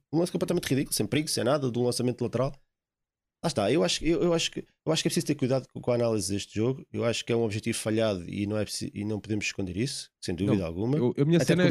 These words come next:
Speaker 1: Benfica levou
Speaker 2: Nuno.
Speaker 1: esta competição a sério, portanto.
Speaker 2: Eu acho que a, a questão aqui, Nuno, desculpa estar-te a interromper, é
Speaker 1: Sim, sim.
Speaker 2: o, aquele medo cénico. Já está, malta. Pá,
Speaker 1: Ah, ah, pois.
Speaker 2: percebes? E que nós não podemos pensar, entra-, que entra-, entramos numa relação,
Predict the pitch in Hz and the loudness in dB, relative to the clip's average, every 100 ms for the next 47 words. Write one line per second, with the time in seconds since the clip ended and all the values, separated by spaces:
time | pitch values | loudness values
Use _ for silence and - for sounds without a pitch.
0 | 139 151 160 147 123 127 117 113 - 107 | 6 6 6 4 4 2 0 0 0 0
1 | 101 104 113 151 107 101 113 135 143 143 | 2 0 0 -2 -4 -4 0 0 0 -4
2 | 117 - 117 - 139 127 - 131 113 95 | -6 -6 -8 -2 0 0 0 -2 -2 -4
3 | - 123 117 113 107 92 92 101 98 - | -6 -4 -4 -4 -4 -6 -6 -4 -6 -6
4 | 98 98 104 113 101 107 104 123 120 123 | -2 -2 -2 -6 -8 -6 -4 -2 0 2
5 | 127 - 92 87 82 - 98 131 127 123 | 0 -2 -6 -6 -10 -4 0 2 0 -4
6 | 131 131 113 120 123 127 123 - _ _ | -4 -4 -4 -6 -8 -10 -10 -14 _ _
7 | _ _ _ _ _ _ _ 131 - _ | _ _ _ _ _ _ _ -8 -8 _
8 | - - - - - 85 - 139 147 - | -12 -6 -8 -8 -10 -10 0 2 2 -2
9 | - - - - _ _ - - 135 147 | -16 -12 -12 -12 _ _ -20 -4 0 2
10 | 160 151 123 170 139 - 127 98 107 123 | 2 -2 -4 -4 -4 -2 -2 -2 -4 -6
11 | - 139 131 160 135 143 135 156 139 123 | -2 -2 2 0 0 -2 0 0 0 0
12 | 131 123 131 131 147 147 160 | -2 -2 -4 -2 0 0 -2